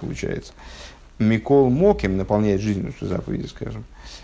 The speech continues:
А, «Микол моким, гины миахар да амайсе бо левасеев». А, но после того, как майс, как действие достигло своего результата, скажем, «Гинаикар гуа майсе в-, весойва майсе бо машова тхила». Тхила, оказывается,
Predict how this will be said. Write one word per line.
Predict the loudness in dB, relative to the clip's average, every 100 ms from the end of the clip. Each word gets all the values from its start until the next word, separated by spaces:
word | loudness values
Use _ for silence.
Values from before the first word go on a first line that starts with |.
| -10
А, | 2 6 6
«Микол | 6 4 4 4
моким, | 4 4 4 2 0
гины | 0 0 0
миахар | 0 2 2 0 0
да | 0 2 2
амайсе | 2 2 0 0 -2
бо | 2 2 2
левасеев». | 2 0 0 -2 0 2 4 2 -4 -12 -14 -14 -14 -16 -8
А, | 0 4 6 6 4 2 0
но | 2 4 6 4
после | 2 0 0 -2
того, | 0 0 2 0
как | -2 0
майс, | 2 2 2 -2 -4
как | -2 -2 -2
действие | 0 0 0 -2 0
достигло | 0 -2 0 0 0
своего | -2 0 0 2
результата, | 0 0 -4 -2 -4 -4
скажем, | -8 -4 -2 -2 -6 -10 -16 -16 -4
«Гинаикар | 0 2 4 4 2 2 0
гуа | 2 2 2
майсе | 2 2 0 0 -2 -2
в-, | 0 0 0
весойва | -2 -2 0 2 2
майсе | 2 2 0 0 -4
бо | -2 -2
машова | -2 -2 -2 -2 -2
тхила». | -4 -2 -2 -4
Тхила, | -6 -2 0 2 0
оказывается, | 2 2 2 2 0 0 -2 -4